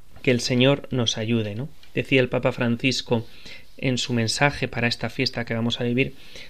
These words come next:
una cosa preciosa. Decía lo siguiente: "Vivir la misión es aventurarse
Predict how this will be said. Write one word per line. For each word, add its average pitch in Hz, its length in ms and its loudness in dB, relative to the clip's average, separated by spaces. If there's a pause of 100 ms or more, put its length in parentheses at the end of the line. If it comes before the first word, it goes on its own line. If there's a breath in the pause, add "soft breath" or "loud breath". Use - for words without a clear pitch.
(120)
una 147 140 2
cosa 151 280 0
preciosa. 113 840 2 (180)
Decía 131 240 -2
lo 139 80 2
siguiente: 120 540 2 (380 loud breath)
"Vivir 143 360 8
la 202 140 8
misión 185 580 4 (1000)
es - 360 4
aventurarse 127 880 2